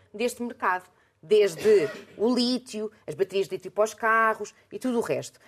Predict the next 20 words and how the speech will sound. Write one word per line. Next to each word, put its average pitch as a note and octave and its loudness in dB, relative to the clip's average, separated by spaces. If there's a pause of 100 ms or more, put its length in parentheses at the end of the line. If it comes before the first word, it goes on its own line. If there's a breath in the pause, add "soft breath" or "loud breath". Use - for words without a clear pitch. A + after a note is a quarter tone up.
Portanto, C#4+ -2
aqui C#4+ -8
está D4 2
uma D4 -2
tentativa C4+ -6
da A3+ 2
Europa G#3+ 2
de, F#3+ 2 (300 soft breath)
eh, F3+ 0
reduzir A#3 -2
a G#3 6
sua G3+ 2
dependência, A3+ -2
que A3+ 0
eu G#3+ 2
não A3 0
sei G#3+ 2
até G#3 2
que - -10
ponto G#3 -2